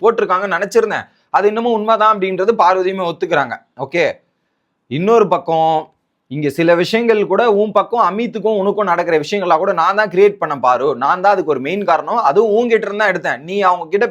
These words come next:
பேசிட்டு இருக்கும்போது ஒண்ணு கிரியேட் ஆச்சு, அது அப்படியே எவ்வளவு தூரம் டிராவல் ஆகுது, அது எடுத்துட்டு போலான்றதுக்காக நான் ஒரு பக்கம் பிளான் பண்ணி லெட்டர்லாம் எழுதி கொடுக்க சொன்னேன். விக்ரம் அதுக்கான லெட்டர்லாம் கூட எழுதி தராம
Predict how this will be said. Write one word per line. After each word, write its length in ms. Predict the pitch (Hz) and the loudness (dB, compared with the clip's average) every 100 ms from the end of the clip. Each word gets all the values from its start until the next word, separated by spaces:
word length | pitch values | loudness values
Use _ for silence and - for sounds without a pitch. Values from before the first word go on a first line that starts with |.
| 208 | 2
பேசிட்டு 240 | 220 220 | 2 -2
இருக்கும்போது 300 | 170 202 240 202 | -6 0 2 2
ஒண்ணு 140 | 170 147 _ _ 214 | -4 -10 _ _ 2
கிரியேட் 280 | 269 294 208 | 2 2 -2
ஆச்சு, 340 | 170 123 - _ 135 | -4 -8 -14 _ 0
அது 100 | 175 | 2
அப்படியே 340 | 214 - 277 | 2 0 0
எவ்வளவு 260 | 233 233 254 | 2 4 4
தூரம் 200 | 226 196 | 2 2
டிராவல் 280 | 190 220 214 | 2 2 4
ஆகுது, 160 | 185 220 | 2 2
அது 140 | 226 190 | 2 2
எடுத்துட்டு 500 | 214 220 254 208 196 | 2 0 -2 0 2
போலான்றதுக்காக 580 | 202 190 160 156 214 247 | 2 0 0 0 0 0
நான் 200 | 240 269 247 | 2 4 4
ஒரு 100 | 214 | 2
பக்கம் 300 | 226 254 196 | 0 -2 -2
பிளான் 280 | 196 233 | 0 -2
பண்ணி 240 | 202 226 190 | -4 0 2
லெட்டர்லாம் 460 | 180 202 233 233 | 2 2 2 2
எழுதி 160 | 202 214 | 0 -2
கொடுக்க 220 | 190 156 156 | -4 -4 -6
சொன்னேன். 240 | 139 139 - _ - | -6 -6 -8 _ -12
விக்ரம் 380 | 196 254 254 214 | -8 -2 0 0
அதுக்கான 300 | 180 170 147 | -2 -2 0
லெட்டர்லாம் 400 | 156 202 202 202 202 | 0 0 2 2 2
கூட 100 | 185 | 0
எழுதி 240 | 170 202 | 0 0
தராம 340 | 180 151 180 | 0 2 2